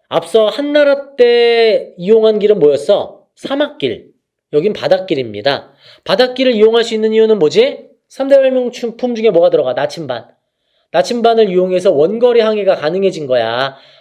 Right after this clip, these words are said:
바닷길을 이용해서 무역이 활성화되기 시작했죠. 바닷길.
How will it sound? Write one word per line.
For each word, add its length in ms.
바닷길을 600
이용해서 460
무역이 640
활성화되기 720
시작했죠. 760
바닷길. 560